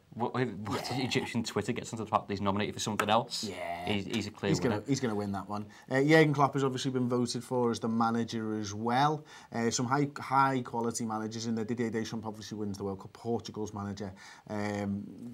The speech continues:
Speaker 2: Pep Guardiola's obviously in there, and a load of managers that I've kind of heard of a little bit.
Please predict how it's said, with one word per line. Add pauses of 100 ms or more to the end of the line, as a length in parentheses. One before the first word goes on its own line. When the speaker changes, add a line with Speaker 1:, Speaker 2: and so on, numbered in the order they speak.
(120)
Speaker 2:
Pep
Guardiola's
obviously
in
there,
and
a
load
of
managers
that
I've
kind
of
heard
of
a
little
bit.